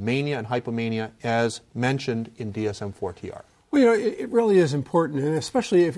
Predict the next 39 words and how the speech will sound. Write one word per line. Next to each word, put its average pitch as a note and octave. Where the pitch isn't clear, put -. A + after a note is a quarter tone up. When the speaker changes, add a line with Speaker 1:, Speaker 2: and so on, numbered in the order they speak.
Speaker 2:
if D3+
we D#3+
follow E3
up C#3
from C3+
the, C3
uh, B2+
ideas C3+
from B2
the, A#2+
the B2+
Stable A#2+
Project. A#2
Here D#4+
we C#4
have G#3
a D#3+
lady C#3
whose D#3+
diagnosis C#3
is B2
depression. -
And D3+
the D#3
recommendation E3+
is C3
that D#3
we D3
ought E3
to F#3+
evaluate D3
not A#3
just -
the D#3+
symptoms E3
she, B2
she D3+
spontaneously C#3+
reports, A#2